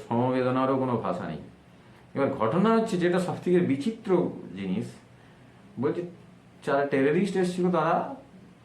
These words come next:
ধর্ম জিজ্ঞাসা করেছে। এইটা কিন্তু একটা নতুন দিক।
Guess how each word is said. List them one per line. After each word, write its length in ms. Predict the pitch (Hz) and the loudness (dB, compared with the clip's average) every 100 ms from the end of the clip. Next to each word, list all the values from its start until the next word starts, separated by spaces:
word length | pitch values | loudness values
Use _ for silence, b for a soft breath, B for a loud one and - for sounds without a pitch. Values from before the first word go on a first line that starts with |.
| - - - - | -20 -20 -20 -16
ধর্ম 360 | - 135 165 135 | -2 2 4 4
জিজ্ঞাসা 400 | 90 90 - - - | 2 -4 -8 -12 -16
করেছে। 240 | - - - - - - - - - - - - - - - - - - - - - 160 | -16 -18 -20 -20 -20 -20 -20 -20 -20 -20 -20 -20 -20 -20 -20 -20 -20 -20 -20 -20 -4 0
এইটা 260 | 208 220 | 2 2
কিন্তু 360 | 202 190 180 185 | 2 0 0 2
একটা 320 | 143 - 147 | 2 0 -2
নতুন 420 | 110 90 92 90 | -2 -2 0 0
দিক। 140 | 87 | -2